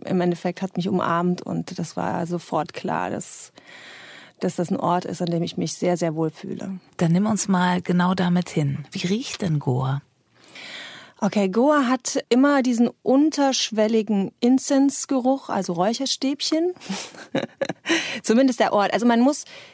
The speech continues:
Speaker 1: ganz klar unterscheiden zwischen Goa und Arambol. Also ich bin da in Arambol gelandet, direkt beim ersten Besuch. Und das ist ganz im Norden und ist schon sehr anders als so, sag ich mal, der Rest von Goa, der einfach sehr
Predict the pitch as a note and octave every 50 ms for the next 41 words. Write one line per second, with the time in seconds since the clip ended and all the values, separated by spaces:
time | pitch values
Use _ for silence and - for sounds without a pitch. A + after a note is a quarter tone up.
0 | _ - - A#3+ A#3+ A#3+ - - - A#3 G#3 G#3 A3+ A#3 - A#3 A#3 A#3 G#3+ G3+
1 | - G#3+ F#3+ G3 G#3+ A#3 A3+ - - G#3+ G3 - - G#3 F#3+ F3 G3 G3 G3+ G#3+
2 | G#3 G3+ F#3+ F#3+ - - F3+ F3+ F3+ F3+ F#3+ - - F#3+ G3 G3+ F3+ E3+ E3 D#3+
3 | D#3+ D#3+ D#3+ E3+ F#3+ B3+ C#4 C#4+ - - G3+ F#3 G3+ F#3 - G3 F#3 F3+ F3 E3+
4 | - - F3+ - - G3 G#3+ B3 B3 A#3 A#3 A#3+ A3+ A3+ G#3+ G#3 G#3 A3+ A#3+ A#3+
5 | A#3 - G#3+ G3+ F#3 G#3 A3 - - - - - - - - G3+ G#3 - - -
6 | G3+ - - - G#3 F#3+ G3+ F3+ F#3 G#3 A3+ B3+ B3 - - _ - - - -
7 | - - - - - - - _ - - G#3 G#3 G#3 G3+ G3+ F#3 G3+ F#3+ - -
8 | - - G#3 G#3 G3+ G#3+ G3 G3 F#3+ F#3 F#3 F3+ F#3 G3+ A3+ B3 B3 B3+ C4 C4
9 | C4 C4 C4 - _ - - - G3 G3+ G3 F#3+ G3 G3 G3 - - - F#3+ F#3
10 | - - - - F#3+ F#3+ F#3+ F#3 E3+ F3 F3 F3 F3 - - F3 F3+ F#3 F#3+ F#3+
11 | E3+ E3+ E3 - - - - - - C#3+ D3+ - F3+ F3 E3+ E3+ D#3+ E3 E3 E3
12 | D#3+ D#3+ E3 E3 - D3 D3 D3 - - - - E3 D#3+ E3 D#3 D#3+ D#3+ D#3+ D#3+
13 | D#3 D3+ - E3+ D#3+ D#3+ - - D3+ E3 - E3 D#3+ - - - - - D3+ -
14 | -